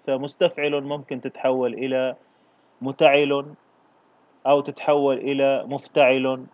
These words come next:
أو، آه، صيغ أخرى، مثلًا نحذف، آه، الأخير فتصير مستفعل مثلًا في الأخير في الضرب، نهاية الضرب،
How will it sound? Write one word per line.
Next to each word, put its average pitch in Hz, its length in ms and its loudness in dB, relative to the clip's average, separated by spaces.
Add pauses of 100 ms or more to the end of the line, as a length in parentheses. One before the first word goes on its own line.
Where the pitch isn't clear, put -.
(120)
أو، 143 320 2 (540)
آه، 123 1040 -2 (640)
صيغ 185 520 4
أخرى، 160 280 -2
مثلًا 139 300 -4
نحذف، 139 760 -6
آه، 127 160 -4
الأخير 131 460 -4
فتصير 135 560 -4 (680)
مستفعل 143 560 -2
مثلًا 120 480 -4
في - 80 -14
الأخير 120 480 -6
في 107 500 -8
الضرب، 110 400 -2
نهاية 113 380 -8
الضرب، 110 320 -6